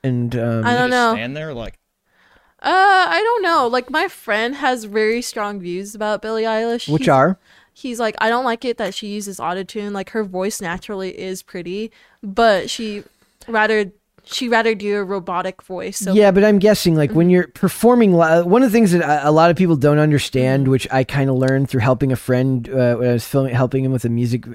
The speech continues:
Speaker 1: uh, a music video, is that performing a song and performing a song while dancing are not the same thing.
Speaker 2: No.
Speaker 3: I would like to clear up something about autotune too.
Speaker 2: Mm-hmm.
Speaker 3: And, like, there's a difference between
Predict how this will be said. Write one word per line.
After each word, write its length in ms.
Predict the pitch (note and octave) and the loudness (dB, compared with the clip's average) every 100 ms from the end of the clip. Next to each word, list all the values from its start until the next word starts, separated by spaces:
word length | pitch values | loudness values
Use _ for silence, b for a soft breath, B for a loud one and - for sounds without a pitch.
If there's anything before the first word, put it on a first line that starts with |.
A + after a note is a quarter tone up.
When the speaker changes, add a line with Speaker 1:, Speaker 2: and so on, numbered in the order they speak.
| - | -8
Speaker 1:
uh, 240 | B2+ A2+ G2 | -4 -4 -4
a 40 | |
music 260 | B2+ D3 A#2+ | -2 0 0
video, 400 | C3 B2 A#2 A2+ B B B B - | -2 0 0 -2 B B B B 0
is 160 | F#3 | 2
that 380 | E3+ F3+ - _ b b _ - - | 4 2 0 _ b b _ -20 -4
performing 560 | G3+ - G3+ A#3 C4+ | -2 2 4 4 4
a 40 | C4 | 4
song 420 | - E3+ F#3+ A3+ | 4 4 4 2
and 100 | F3+ E3 | 0 0
performing 460 | D#3 F#3+ G#3+ A#3 | 0 4 4 4
a 40 | F#3+ | 2
song 300 | - E3 F3+ | 4 4 4
while 100 | B2+ | 2
dancing 460 | - C3 C3 E3 | 0 -2 0 0
are 60 | B2 | 0
not 240 | A2+ G#2+ - | -2 -4 -8
the 60 | |
same 240 | - B2 A2 | -2 -2 -2
thing. 340 | A2+ A#2 B2 _ | -2 -2 -6 _
Speaker 2:
No. 180 | - G3 | -14 -4
Speaker 3:
I 80 | A3 | 0
would 140 | D4 | 0
like 160 | C4+ G#3 | 0 -2
to 80 | C3 | -6
clear 420 | - C#3 D3 A2+ | -6 -6 -4 -2
up 300 | C3 G#2+ - - | -2 -4 -8 -16
something 440 | - - B2 A#2+ G#2+ | -14 -8 -8 -6 -8
about 280 | G2+ G2 - | -8 -12 -12
autotune 800 | G#2+ A2 G2 - A2 F#2+ F2 - | -8 -8 -8 -12 -12 -12 -14 -16
too. 300 | - D3 B3 | -8 -6 -4
Speaker 2:
Mm-hmm. 200 | A3 G#3 _ - | -8 -10 _ -12
Speaker 3:
And, 160 | A#2+ A#2 | -8 -6
like, 240 | G#2+ G#2 | -8 -8
there's 220 | G3 G#3 | -6 -6
a 40 | C3+ | -6
difference 360 | C#3 C3+ A#2+ | -6 -6 -8
between 640 | B2 - C3 A2 G2+ F#2+ | -8 -10 -8 -6 -8 -12